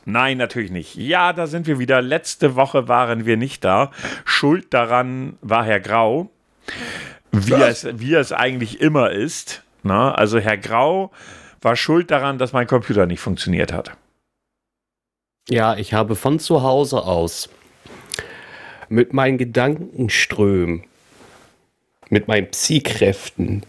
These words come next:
Speaker 2: diesen Rechner blockiert.
Speaker 1: Ah.
Speaker 2: So ungefähr?
Speaker 1: Bla. Äh, nein, äh, im Grundsatz, äh, hatte ich letzte Woche technische Probleme von, äh, Montag bis Donnerstag.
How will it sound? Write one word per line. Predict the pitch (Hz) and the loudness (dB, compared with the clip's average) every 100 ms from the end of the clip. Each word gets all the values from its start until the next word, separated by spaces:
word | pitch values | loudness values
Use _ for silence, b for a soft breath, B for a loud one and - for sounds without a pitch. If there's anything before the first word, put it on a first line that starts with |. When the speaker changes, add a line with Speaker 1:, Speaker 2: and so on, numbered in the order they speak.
| - | 0
Speaker 2:
diesen | 139 131 127 | 2 4 2
Rechner | 117 113 - 113 98 98 - | 2 0 0 -2 0 -2 -4
blockiert. | 98 98 95 - - 110 85 - - - - - - | 2 2 2 -2 -2 0 0 -4 -8 -4 -4 -6 -10
Speaker 1:
Ah. | - - - - - - | -4 0 0 0 -2 -8
Speaker 2:
So | - 123 | 0 2
ungefähr? | 160 202 233 233 254 _ | 4 2 0 -2 -6 _
Speaker 1:
Bla. | 123 127 101 101 110 98 95 92 90 90 90 _ B B B B B B | -2 0 0 2 2 4 4 2 2 0 -2 _ B B B B B B
Äh, | 139 143 - | 0 0 -2
nein, | 139 135 123 104 - - | -2 0 0 -2 -10 -2
äh, | 139 151 | 2 2
im | 160 | 0
Grundsatz, | 143 139 196 185 202 190 - | -2 -2 -2 0 2 2 -2
äh, | 151 139 | -2 0
hatte | 139 170 196 | 0 0 0
ich | 156 120 | -2 2
letzte | 160 - 143 | 0 0 2
Woche | 147 139 | 2 0
technische | 135 143 151 139 | 0 -2 0 -2
Probleme | 120 - 123 175 190 185 | -2 -2 0 2 2 0
von, | - 165 156 156 151 | 2 2 2 0 2
äh, | 147 | 2
Montag | 143 160 170 160 | 2 2 2 2
bis | 147 143 | 2 0
Donnerstag. | 147 151 156 - 156 151 - | 2 2 0 0 2 2 -2